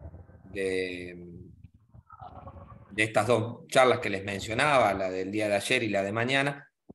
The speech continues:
y hoy especialmente contamos con, con Oriana Cherini. Eh, Oriana, yo ahora la voy a presentar con, con mayor detalle, pero les voy a contar, va, va a abordar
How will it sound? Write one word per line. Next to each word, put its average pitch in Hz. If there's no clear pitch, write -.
y 117
hoy 139
especialmente 139
contamos 110
con, 101
con 107
Oriana 113
Cherini. 151
Eh, 104
Oriana, 127
yo 120
ahora 117
la 117
voy 113
a 117
presentar 117
con, 113
con 113
mayor 110
detalle, 151
pero 101
les 98
voy 107
a 101
contar, 107
va, 123
va 110
a -
abordar 117